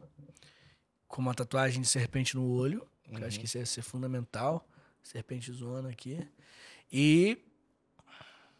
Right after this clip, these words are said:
Speaker 1: venerar, o, tá ligado? A coisa
Speaker 2: Uhum.
Speaker 1: meio, meio pagã, saca?
Speaker 2: É que é longe, né? Dez quilô-, dez milhas?
Speaker 1: Mas isso pra mim só dez quilômetros. Pra mim isso só corrobora pra mística da parada, assim.
Speaker 2: Uhum.
Speaker 1: Você tem que se isolar.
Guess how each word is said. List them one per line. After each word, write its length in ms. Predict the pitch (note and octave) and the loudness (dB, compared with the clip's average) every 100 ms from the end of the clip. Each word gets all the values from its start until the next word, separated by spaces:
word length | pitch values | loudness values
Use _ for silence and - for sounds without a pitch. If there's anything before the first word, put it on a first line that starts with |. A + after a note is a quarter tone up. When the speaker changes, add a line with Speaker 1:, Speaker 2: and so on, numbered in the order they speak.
| _ _ _ - | _ _ _ -4
Speaker 1:
venerar, 600 | D3 D3+ C#3 D3 E3+ E3+ | 2 4 8 8 10 8
o, 120 | D3+ | 6
tá 80 | D3 | 6
ligado? 260 | G3 E4 | 10 10
A 80 | C4 | 10
coisa 220 | G#3 G3 | 10 10
Speaker 2:
Uhum. 60 | F#3+ | 10
Speaker 1:
meio, 380 | G3 G#3+ G3+ E3 | 10 12 12 10
meio 680 | F3+ F#3 F#3 F3 D#3 C#3+ - | 8 10 10 10 8 6 8
pagã, 540 | D#3 C#3+ D#3+ F3 G#3 - _ _ _ _ | 6 8 8 8 6 0 _ _ _ _
saca? 480 | - C3 F#3 D3+ A#2+ - | -2 0 0 0 -2 -4
Speaker 2:
É 40 | - | -2
que 100 | F#3 | 4
é 40 | |
longe, 640 | G3+ C#3 B2+ D#3+ G#3 C#3 G#2+ | 6 10 10 10 10 6 2
né? 140 | A2 | 4
Dez 220 | A#2 C#3+ | 6 6
quilô-, 260 | - C#3 B2 | 6 6 8
dez 280 | A#2+ C3+ C3+ | 8 6 4
milhas? 320 | A#2 E3+ D3+ | 0 2 6
Speaker 1:
Mas 180 | F#4 F4 | 8 10
isso 240 | E4 - | 8 8
pra 100 | C4+ | 8
mim 120 | A#3+ B3+ | 8 8
só 480 | - C4 D4+ E4+ G#3 | 10 10 10 8 8
dez 160 | G#3 | 8
quilômetros. 320 | A3+ G3 - - | 8 6 4 -2
Pra 140 | - B3 | 6 6
mim 220 | C4+ E4+ | 8 4
isso 200 | C#4+ - - | 2 0 4
só 520 | - - A3+ C4+ E4+ - _ | 8 10 8 6 0 -8 _
corrobora 640 | A3+ G#3+ A3+ G3+ F3+ G3+ | 2 6 8 8 8 6
pra 140 | G3 G3+ | 4 2
mística 360 | E3 - D#3+ | 4 2 -2
da 120 | C3 | -4
parada, 340 | B2+ A#2+ A#2+ C#3 | -4 -4 -6 -4
assim. 160 | B2+ | -4
Speaker 2:
Uhum. 220 | A2 A2+ A#2+ C3+ _ _ _ - | -4 -6 -10 -16 _ _ _ -12
Speaker 1:
Você 100 | - | -10
tem 80 | |
que 100 | B2 | -6
se 180 | - - | -6 -4
isolar. 580 | C3+ C3+ B2 A#2 C#3 | -6 -4 -4 -4 -4